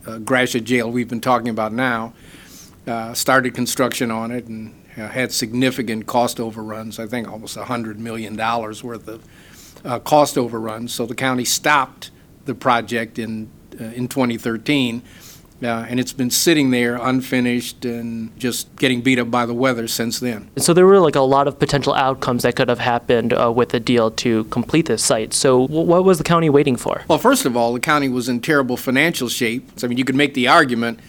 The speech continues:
Speaker 1: that the county wasn't really in the financial shape to build the facility in the first place. And now I would say that's absolutely true, now that we've had three years under this administration to look through it. The county's financial position wasn't such that we could really borrow the money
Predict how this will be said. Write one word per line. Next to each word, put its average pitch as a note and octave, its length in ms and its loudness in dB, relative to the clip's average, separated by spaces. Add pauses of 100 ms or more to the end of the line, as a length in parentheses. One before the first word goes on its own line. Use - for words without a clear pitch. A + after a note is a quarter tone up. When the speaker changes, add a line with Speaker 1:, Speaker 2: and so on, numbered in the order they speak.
(300)
Speaker 1:
that B2 120 -4
the C3+ 100 0
county C3+ 260 2
wasn't B2 340 0
really A#2+ 220 -2
in A2+ 80 -4
the A2+ 60 -6
financial A#2+ 420 -2
shape A#2 300 -4
to A2+ 60 -10
build A2 280 0
the G#2+ 60 -8
facility A2 480 -6
in G#2 80 -8
the G#2 60 -10
first C3 280 0
place. - 340 -12
And G#2 200 -12 (340)
now B2 340 4
I A2+ 100 2
would A#2 140 -4
say A#2 200 0
that's A2+ 240 -2
absolutely A#2+ 540 0
true, A2+ 240 -6
now A#2 180 -2
that A2 100 -6
we've A2 180 -6
had A2 320 -2 (300)
three B2+ 240 2
years A#2 260 2
under A2+ 180 -2
this B2 220 -2
administration A#2 720 -4
to B2 100 -8
look A2 200 -6
through D3+ 300 2
it. A2 160 -6 (400)
The B2 120 -4
county's D3+ 520 0
financial C#3+ 580 2
position A2 680 -4 (300)
wasn't C3 360 2
such - 440 -2
that A#2+ 160 -6
we C3 120 -2
could B2+ 160 -2
really B2+ 240 2
borrow B2 600 4
the A#2 140 -4
money A#2 440 -4